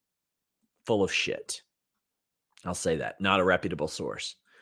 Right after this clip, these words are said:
Rock Hard Joel Wood says, "A weekly checkup on Mercedes. Has your percentage of her showing up at WrestleMania changed, or is it still fifty fifty?" Buddy, the fact that you remember what my percentages were on that are wild, because every week,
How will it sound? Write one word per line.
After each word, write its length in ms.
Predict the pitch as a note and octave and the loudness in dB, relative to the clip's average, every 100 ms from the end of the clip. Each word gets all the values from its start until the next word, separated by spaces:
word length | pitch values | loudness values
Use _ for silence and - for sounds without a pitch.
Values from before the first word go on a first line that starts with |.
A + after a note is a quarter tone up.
| - - _ _ _ _ _ _ _ _ _ _ - | -20 -20 _ _ _ _ _ _ _ _ _ _ 6
Rock 200 | D#3+ - | 8 12
Hard 240 | E3+ E3+ | 12 12
Joel 240 | C#3+ D#3+ C#3+ | 12 12 12
Wood 260 | E3+ A3 | 10 8
says, 240 | - E3 B2+ | 8 8 8
"A 60 | |
weekly 500 | G#2 F3 C4+ D#4+ A#3 | 6 6 6 4 2
checkup 500 | D3+ F3+ C#3 C#3+ B2+ | 6 8 10 10 8
on 220 | C3 B2 | 8 4
Mercedes. 800 | A#2+ A2+ - - A3+ B3+ C#3 D3 | 4 2 2 6 8 8 4 6
Has 160 | D3 B2 | 6 6
your 80 | B2+ | 2
percentage 440 | C3 - E3+ E3+ | 2 4 4 4
of 80 | C#3 | 4
her 120 | C3+ | 4
showing 260 | - C#3 B2 | 4 2 2
up 100 | A#2+ | 0
at 60 | |
WrestleMania 520 | A#2+ - A#2 A2+ A2 | 0 0 0 2 0
changed, 420 | G#2 A2+ A2+ D3 B2 | 0 0 0 -2 -4
or 20 | |
is 100 | G2+ | -6
it 80 | - | -6
still 240 | - A#2+ | 2 2
fifty 300 | A#2+ A2 A#2 | 2 0 -2
fifty?" 500 | G2+ A#2+ - E2+ - _ _ _ _ | 0 0 0 -6 -8 _ _ _ _
Buddy, 220 | - C3+ B2+ | 6 8 8
the 80 | |
fact 300 | F#2+ C3 C3 | 6 10 10
that 120 | - G#2+ | 8 0
you 140 | A#2 | 4
remember 540 | A2 F#2+ G2 G#2 G2 | 4 4 4 4 2
what 160 | F2+ F#2+ | 2 0
my 120 | G2 | -2
percentages 680 | F2+ F#2+ - G#2 G2+ F#2 F2 | -4 -4 -2 -2 -2 -2 -4
were 220 | G2 F#2+ | 2 4
on 160 | F#2 F2+ | 4 4
that 240 | F#2 F2+ | 2 2
are 160 | C#2+ F2 | 2 2
wild, 480 | F2 F#2+ F#2+ F2+ D#2+ | 8 10 12 8 4
because 320 | F2 G#2 F#2 | 0 0 4
every 260 | A2+ A#2 G#2+ | 6 6 6
week, 440 | F#2 G2 E2+ - | 6 2 0 -12